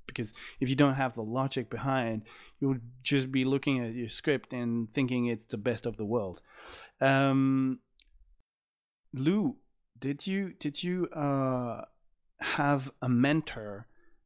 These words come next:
a mentor, sorry, uh, to help you improve your code?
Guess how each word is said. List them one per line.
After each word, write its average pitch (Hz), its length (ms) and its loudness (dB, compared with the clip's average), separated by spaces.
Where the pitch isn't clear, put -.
a 120 60 -6
mentor, 117 580 2
sorry, 107 500 -6
uh, 101 240 -8
to - 80 -12
help 127 240 -2
you 123 80 2
improve 113 420 0
your 104 120 -6
code? 101 500 0